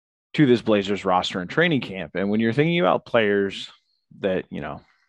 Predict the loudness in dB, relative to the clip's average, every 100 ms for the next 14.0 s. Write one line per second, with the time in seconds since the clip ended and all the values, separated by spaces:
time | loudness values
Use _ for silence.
0 | _ _ _ _ _ _ -10 -6 0 2
1 | 2 0 0 -4 -10 -10 -14 -16 -12 -12
2 | -10 -8 -8 -8 -12 -14 -14 -14 -12 -8
3 | -8 -4 -4 -4 -6 -12 -6 -6 0 -2
4 | 2 0 0 -2 -8 -8 -8 -6 -6 -4
5 | -2 -2 0 0 0 -6 -20 -20 -20 -14
6 | -2 2 4 2 0 -2 -4 -4 0 0
7 | 0 -6 -10 -10 -6 -4 0 2 2 2
8 | -2 0 0 0 -4 -8 -6 -2 0 -2
9 | -4 -6 -6 -6 -2 0 0 -2 -4 _
10 | -20 -20 -20 -20 -20 _ _ _ 0 2
11 | 0 -2 2 4 4 2 -2 -4 -2 -2
12 | -6 -12 -6 -2 -2 0 2 2 0 _
13 | -20 _ _ _ _ -6 -4 0 2 2